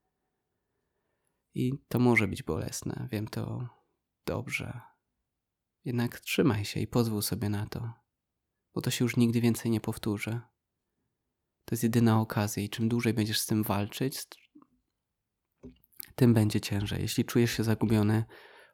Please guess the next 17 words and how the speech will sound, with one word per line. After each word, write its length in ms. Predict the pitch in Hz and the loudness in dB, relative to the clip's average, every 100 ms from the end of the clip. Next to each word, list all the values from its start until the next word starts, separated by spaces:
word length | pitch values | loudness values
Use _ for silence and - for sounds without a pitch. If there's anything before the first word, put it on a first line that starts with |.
| - | -6
odsyłam 560 | 123 - - 120 117 | -2 0 4 6 6
cię 460 | - 113 110 110 110 - | 4 4 4 4 0 -2
do 380 | 117 110 107 - | 2 4 4 0
jednego 340 | 85 113 113 110 | 0 2 2 2
z 60 | |
pierwszych 340 | - 117 - 104 | 0 0 0 -2
podcastów 600 | 107 - 101 - - - | -2 -2 -4 -2 -6 -4
tutaj, 480 | 117 104 107 110 120 _ _ - | -4 0 0 0 -4 _ _ -2
gdy 120 | 110 | -2
czuję 260 | - 113 107 | 0 0 2
się 140 | 113 | 0
zagubiony. 560 | 101 101 110 107 98 98 | 0 0 0 0 0 -2
Posłuchaj 460 | 143 - 135 117 | -2 0 2 2
go, 200 | 117 113 | 2 0
bo 140 | - 101 | 2 2
myślę, 320 | 107 - 104 | 2 2 0
że 260 | 101 98 | 2 0